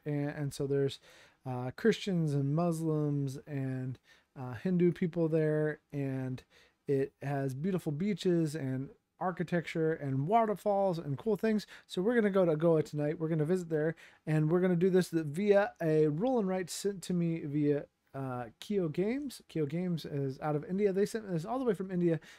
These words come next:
to me here. I know that this was on the Game Crafter for a while too. I was actually surprised to see that they had to send it all the way from India, but they did. They sent it all the way from India, and that was really cool of them. So thank you to Kyo Games.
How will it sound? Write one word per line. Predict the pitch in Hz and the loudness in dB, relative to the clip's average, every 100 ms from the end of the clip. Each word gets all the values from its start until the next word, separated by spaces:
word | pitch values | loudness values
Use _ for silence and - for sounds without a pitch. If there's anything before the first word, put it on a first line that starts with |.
| _ | _
to | - | -4
me | 160 156 | -2 -2
here. | - 156 | 0 0
I | 165 | 2
know | 165 175 | 2 2
that | 170 | 0
this | 170 151 | -4 -2
was | 156 | 0
on | 151 | 0
the | 139 | -2
Game | 139 220 202 | 0 0 2
Crafter | 180 160 - | 0 -2 -4
for | - 151 | -2 0
a | |
while | 147 147 | 0 -2
too. | 143 160 | 0 0
I | 156 165 | 2 4
was | 151 143 - - - - | 4 2 -4 -20 -20 -8
actually | 156 - 160 | -6 -4 -4
surprised | - - 165 151 | -4 0 0 0
to | |
see | - 175 | -2 2
that | 151 147 151 | 2 2 2
they | 143 139 135 143 | 4 4 2 0
had | 156 156 | -2 0
to | |
send | 139 165 | -2 -4
it | 165 | -4
all | 240 | -2
the | 247 | 2
way | 214 | 2
from | - 180 | 2 -2
India, | 160 156 | 0 0
but | 160 | 0
they | 170 | 2
did. | 185 156 | 2 2
They | 147 | 0
sent | 190 175 | -2 -4
it | 190 | -2
all | 180 | 0
the | 175 | 0
way | 160 160 | -2 -4
from | - 170 | -6 -2
India, | 156 151 | 0 2
and | 151 | 2
that | 165 | 0
was | 151 | -4
really | 147 165 | -2 -2
cool | 143 165 156 | -2 -2 0
of | 143 | 0
them. | 143 - - - | -2 -2 -12 -20
So | - 143 | -10 0
thank | 202 196 | 0 2
you | 190 | 0
to | 156 | 0
Kyo | - 175 156 | 0 2 2
Games. | 165 165 165 | 0 0 -2